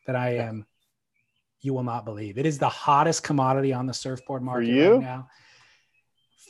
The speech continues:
Speaker 1: For our listeners, potentially. It'll come up later in the
Speaker 2: Album?
Speaker 1: show.
Speaker 2: Is it the
Speaker 1: No, no,
Speaker 2: album?
Speaker 1: no. No, no, no,
Speaker 2: 'Cause
Speaker 1: my
Speaker 2: I want
Speaker 1: friend.
Speaker 2: one of those albums, those Coco Ho albums that Matt
Speaker 1: Me
Speaker 2: Parker
Speaker 1: too.
Speaker 2: makes.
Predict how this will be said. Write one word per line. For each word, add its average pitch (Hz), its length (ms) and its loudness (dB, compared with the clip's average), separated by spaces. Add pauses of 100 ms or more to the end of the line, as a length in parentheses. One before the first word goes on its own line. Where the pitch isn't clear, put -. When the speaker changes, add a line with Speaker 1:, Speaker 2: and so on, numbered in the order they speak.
Speaker 1:
For 156 340 6
our 139 220 2
listeners, 165 640 2
potentially. 165 800 -2
It'll 143 140 0
come 156 240 -2
up 156 140 0
later - 260 6
in - 60 2
the - 40 6
Speaker 2:
Album? 233 120 6
Speaker 1:
show. 143 580 -2
Speaker 2:
Is 110 100 -12
it 117 140 -4
the 117 80 2
Speaker 1:
No, 113 100 6
no, - 0 - (120)
Speaker 2:
album? 220 280 6
Speaker 1:
no. 117 480 0
No, 120 260 0
no, 151 200 2
no, 135 320 -4
Speaker 2:
'Cause 110 100 -4
Speaker 1:
my 151 100 8
Speaker 2:
I 208 40 12
want 240 160 10
Speaker 1:
friend. 185 80 2
Speaker 2:
one 180 100 8
of 143 60 2
those 135 180 4
albums, 147 480 8
those 127 140 -4
Coco 160 360 4
Ho 151 280 8
albums 147 500 2
that 120 140 -10
Matt 123 160 -2
Speaker 1:
Me 123 100 0
Speaker 2:
Parker 127 320 2
Speaker 1:
too. 113 60 -2
Speaker 2:
makes. 104 380 -6